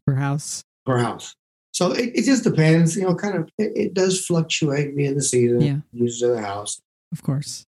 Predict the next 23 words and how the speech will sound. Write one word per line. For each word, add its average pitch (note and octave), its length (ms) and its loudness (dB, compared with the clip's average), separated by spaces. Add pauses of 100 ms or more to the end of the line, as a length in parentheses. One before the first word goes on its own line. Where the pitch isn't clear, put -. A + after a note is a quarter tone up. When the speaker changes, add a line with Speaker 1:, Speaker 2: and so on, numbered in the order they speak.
(160)
Speaker 2:
For C3+ 80 0
the C#3 40 4
most C#3+ 220 2
part, C3 320 0
we, C3 120 2
you B2 420 -2
know, B2 200 -8
have B2 120 0
a A#2 40 -2
really B2 340 -2 (300)
cost-effective, B2 880 -2 (160)
uh, A2+ 280 -10
and, G#2+ 220 -10
and A2 140 -6
Speaker 1:
Right. B2+ 260 -2 (220)
Speaker 2:
clean C#3 380 2
living D3 300 2
environment. G#2 460 -6 (840)
Speaker 1:
Right. C#3+ 320 -2 (420)
And, A3+ 200 2
and G#3+ 200 0
I G#3+ 100 2
mean, G#3 360 0